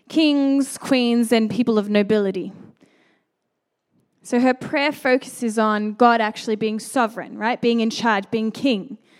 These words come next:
To fully understand and appreciate the prayer and the vow of Hannah,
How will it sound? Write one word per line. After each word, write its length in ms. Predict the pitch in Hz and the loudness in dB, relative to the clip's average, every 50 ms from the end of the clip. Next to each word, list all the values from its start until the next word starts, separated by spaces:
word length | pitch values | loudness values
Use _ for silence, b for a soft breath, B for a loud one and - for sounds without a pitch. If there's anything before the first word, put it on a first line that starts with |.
| b b b b b b b b b b b b b _ _ - | b b b b b b b b b b b b b _ _ -14
To 100 | - 269 | -12 -10
fully 280 | - - 311 311 294 | -4 -2 -2 0 0
understand 480 | 277 269 269 269 262 - - 254 240 240 | 0 0 0 -2 -4 -4 -2 -2 -2 -2
and 80 | 233 240 | -2 -4
appreciate 560 | 240 - 277 269 262 - 294 247 220 - - | -4 -4 -4 -4 -4 -2 -2 -2 -2 -2 -2
the 80 | 240 | -4
prayer 400 | 226 - - - 269 254 240 240 | -4 -4 -6 -4 -2 0 0 0
and 120 | 226 226 220 | 0 0 -2
the 80 | 214 | -2
vow 500 | 202 202 226 214 220 220 214 214 214 208 | -2 0 0 2 2 2 2 2 2 2
of 160 | - - 190 196 | 0 -2 -4 -6
Hannah, 640 | 190 - - 302 359 330 254 214 214 220 247 240 | -8 -6 -2 0 2 2 2 2 0 -2 -4 -6